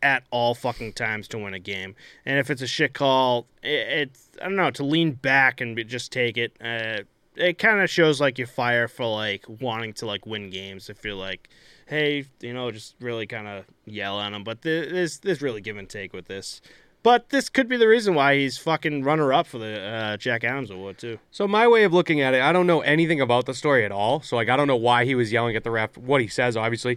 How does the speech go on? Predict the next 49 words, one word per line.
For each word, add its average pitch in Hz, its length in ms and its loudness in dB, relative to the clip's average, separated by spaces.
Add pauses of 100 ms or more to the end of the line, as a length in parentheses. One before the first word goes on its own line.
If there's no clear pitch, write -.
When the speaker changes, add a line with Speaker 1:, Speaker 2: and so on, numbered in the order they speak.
Speaker 1:
Mm-hmm. 120 180 -10 (720)
Speaker 2:
There's 180 280 6
two 220 140 0
sides 170 260 4
to 170 60 4
every 143 160 4
story. 123 320 2
So 123 360 0
until, 135 340 2
like, 165 200 4
we 160 80 2
have 151 140 4
the 139 80 -4
full 143 120 0
picture, 143 280 -2
we 139 80 -8
can't 151 220 -2
really 127 200 2
judge 110 260 -2
it. - 120 -12 (340)
But - 100 -6
the 180 80 4
way 196 160 6
I 180 140 6
look 160 200 4
at 110 140 2
it, 110 80 -2
right, 123 260 2 (160)
he's 165 260 0
allowed 151 320 4
to 180 40 -6
talk 147 300 4
to 156 80 -4
the 147 80 0
referee, 131 480 2
express 131 520 -2
his 131 180 -4
displeasure, 110 640 -2
and, 107 300 -6 (100)
and, 110 240 -6
you 170 80 4
know, 135 260 0 (180)
just 135 260 -4 (500)
not, 147 320 0 (480)
like, 151 160 -6
it's 147 200 -12
not 185 140 0
about, 175 220 0
like, 151 260 -4